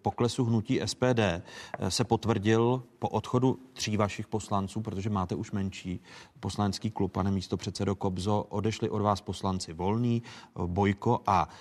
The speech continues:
Nevludová. Eh, jak výrazné obavy máte v S P D,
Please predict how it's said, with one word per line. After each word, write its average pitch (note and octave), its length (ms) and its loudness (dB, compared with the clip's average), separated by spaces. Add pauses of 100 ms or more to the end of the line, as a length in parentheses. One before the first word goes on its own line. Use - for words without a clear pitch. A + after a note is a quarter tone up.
(160)
Nevludová. G2 1000 4 (440)
Eh, F#2+ 340 2 (440)
jak B2 180 0
výrazné G#3+ 500 0
obavy A2+ 360 2
máte G2 380 -2
v - 120 -10
S - 120 -4
P A2+ 220 2
D, F#2+ 260 2